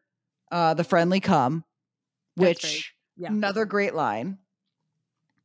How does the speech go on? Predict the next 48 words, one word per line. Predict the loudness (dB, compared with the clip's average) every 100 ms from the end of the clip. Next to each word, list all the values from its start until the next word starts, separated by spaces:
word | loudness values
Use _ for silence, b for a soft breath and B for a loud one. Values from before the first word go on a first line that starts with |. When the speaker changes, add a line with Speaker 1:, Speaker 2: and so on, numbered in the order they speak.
| _ _ -20 _ -2
Speaker 1:
Um, | 2 2 0 2
and | 4
then | 4 2
Carrie | 0 0 0 -2
stutters | -4 -6 0 2 4 0 -2 -6 -6
in | -8
trying | -6 -8 -8
to |
describe | -8 -10 -4 2 2 0
jizz, | 2 4 4 2 -2
which | -4 -4
is | -4
so | -2 2 2
uncomfortable | 2 -2 -6 -8 -8 -6 -4
because | -6 -4 -4 -4 -8 b b b b b b b
you | 4
never | 4 4 2
see | 0 -8
Carrie, | -4 -4 -4 -4
like, | -6
stutter | -8 -8 -6 -2
over | 0 2 0
a |
joke. | 2 0 2 0
Like, | -2 -4 b
her | 0
thing | 0 -2
is | -4 -6
the | -6
one-liners, | -6 -6 -10 -10 -10
and | -12
she's | -10 -6
always | 2 2 4
got | 2
'em | 2 0
ready | 0
to | -2
go. | 0 2 4 2 0 b b b
And | 2
I | 2
think | 2 -2
they | -4
think | -4 -6 -6
it's | -8
funny | -8 -6 -4 -4
to | -2
be | 2
like, | 2 2